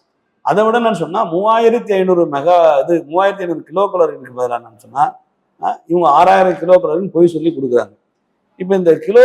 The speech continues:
கலோரி வந்து என்னன்னா குறையும் போது நமக்கு சாதாரண புரியாது. அதாவது என்னன்னா, இந்த கிராமத்துல பார்த்தோன்னா அடுப்பு எரிப்பாங்க. அடுப்பு எரிக்கும் போது கட்டையை வச்சு எரிச்சாங்கன்னா, ஒரு கட்டை வச்சுட்டே சோறு ஆக்கிடுவாங்க, குழம்பு வச்சுருவாங்க, நல்லா வச்சுருவாங்க.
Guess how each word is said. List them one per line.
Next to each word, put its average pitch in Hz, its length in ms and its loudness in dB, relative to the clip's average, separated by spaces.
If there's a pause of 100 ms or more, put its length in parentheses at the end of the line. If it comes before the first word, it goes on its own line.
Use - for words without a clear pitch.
கலோரி 208 400 0
வந்து 175 200 2
என்னன்னா 170 280 -4
குறையும் 190 300 0
போது 175 360 2
நமக்கு 156 340 -6
சாதாரண 160 360 -2
புரியாது. 175 440 -4
அதாவது 175 260 0
என்னன்னா, 160 260 -6 (640)
இந்த 147 100 -6
கிராமத்துல 190 480 2
பார்த்தோன்னா 160 360 0
அடுப்பு 170 220 0
எரிப்பாங்க. 117 340 -2 (520)
அடுப்பு 196 240 0
எரிக்கும் 165 240 -2
போது 175 240 0
கட்டையை 185 360 -2
வச்சு 180 220 -2
எரிச்சாங்கன்னா, 147 560 -2 (460)
ஒரு 190 160 2
கட்டை 196 300 0
வச்சுட்டே 185 340 -2
சோறு 180 260 0
ஆக்கிடுவாங்க, 143 440 -2
குழம்பு 147 260 -4
வச்சுருவாங்க, 135 300 -8
நல்லா 127 120 0
வச்சுருவாங்க. 110 380 -12